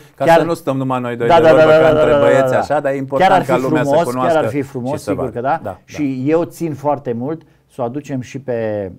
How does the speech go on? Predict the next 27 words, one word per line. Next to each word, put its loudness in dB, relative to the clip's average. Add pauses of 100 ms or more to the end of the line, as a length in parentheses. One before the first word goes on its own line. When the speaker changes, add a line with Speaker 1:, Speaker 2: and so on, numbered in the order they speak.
(120)
Speaker 2:
pe -10
Diana -8
Balinton. -14
Speaker 1:
Da, -6
pe -14
capitanul -8
Speaker 2:
Aici, -10
da, -2
Speaker 1:
echipei -6
Speaker 2:
da. -10
Speaker 1:
și, -8
și -10
Speaker 2:
Și -10
Speaker 1:
antrenorul -2
Speaker 2:
pe, -2
Speaker 1:
principal, -4
Speaker 2:
pe 0
Speaker 1:
care -2
Speaker 2:
antrenorul -2
Speaker 1:
vorbește -2
Speaker 2:
principal, -6
sigur -8
că 0
da. 0
Speaker 1:
românește, -6
mai, -6
uh, -4